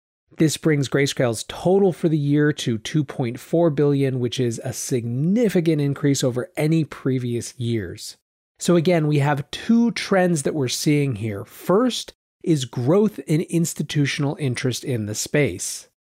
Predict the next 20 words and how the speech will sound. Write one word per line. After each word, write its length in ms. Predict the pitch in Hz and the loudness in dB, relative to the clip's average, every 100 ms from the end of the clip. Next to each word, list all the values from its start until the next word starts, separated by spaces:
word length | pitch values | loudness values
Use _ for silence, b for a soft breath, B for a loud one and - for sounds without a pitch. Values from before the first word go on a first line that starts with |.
| _ - | _ -4
Between 340 | 131 - 156 | -2 2 2
discovering 480 | 139 127 196 202 208 | 2 0 0 2 2
everything 440 | 180 165 175 165 170 | 2 2 2 0 0
about 420 | 120 131 135 170 | 0 0 0 0
New 160 | 131 | 2
York 400 | 139 135 131 - | 4 4 2 -2
Dig 260 | - 165 151 | 0 2 2
that 100 | 160 | 0
we 140 | 160 147 | 2 2
did, 300 | 151 151 147 | 2 2 2
as 220 | 131 117 | -2 -2
well 240 | 120 127 | 0 2
as 140 | 123 117 | 0 -2
seeing 560 | - - 160 156 147 | -4 0 2 2 0
Grayscale 640 | 127 123 139 147 - 147 139 | 0 0 2 0 0 2 2
just 280 | 131 123 - | -2 -4 -2
continue 520 | 120 107 - 147 139 | -4 -4 -2 0 0
to 120 | 120 | -2
crank 580 | - - - 160 156 151 | -6 -10 -2 0 0 -4
forward, 640 | - 147 139 139 139 135 | -4 0 2 2 2 0